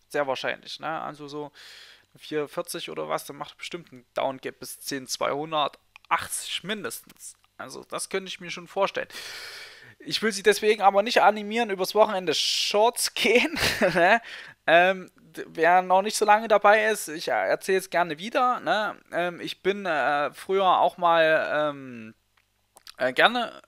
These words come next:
übers Wochenende mit Positionen drin gewesen, ne? War auch mal, äh, ein Tag mit einer hundertdreißig Punkte Position vorne. Und dann hat am Wochenende einer aus Griechenland einen blöden Spruch von sich gelassen, so nach dem Motto, "Wir zahlen eure Schulden nicht zurück." Und am nächsten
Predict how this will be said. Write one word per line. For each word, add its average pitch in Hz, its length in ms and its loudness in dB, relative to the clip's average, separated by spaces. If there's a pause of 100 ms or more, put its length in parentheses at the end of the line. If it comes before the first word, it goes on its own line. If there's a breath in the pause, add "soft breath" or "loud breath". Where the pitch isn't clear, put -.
(140)
übers 196 300 -4
Wochenende 190 560 -2
mit 175 240 -12
Positionen 196 500 -4
drin 190 200 -10
gewesen, 180 420 -6
ne? 165 300 -4
War 147 140 -2
auch 151 140 -4
mal, 147 720 0
äh, - 60 -10
ein 135 180 -10
Tag 143 240 -10
mit 147 180 -10
einer 131 320 -4 (260 loud breath)
hundertdreißig 160 520 -2
Punkte 190 240 -12
Position 156 480 -8
vorne. 190 380 -2 (580 loud breath)
Und - 120 -12
dann 156 200 -2
hat 170 120 -6
am 147 340 -8 (140)
Wochenende 165 760 0 (200)
einer 151 400 0
aus 147 220 -4
Griechenland 170 440 -6
einen 151 100 -20
blöden 160 240 -8
Spruch - 280 -8
von 185 180 -8
sich 185 180 -10
gelassen, 175 440 2
so 156 160 -8
nach 160 160 -4
dem 160 160 -14
Motto, 165 440 -6
"Wir 151 120 -14
zahlen 170 240 4
eure 151 200 -2
Schulden 208 260 -4
nicht 208 140 -12
zurück." 220 300 -6
Und 190 140 -6
am 165 100 -6
nächsten 185 460 -8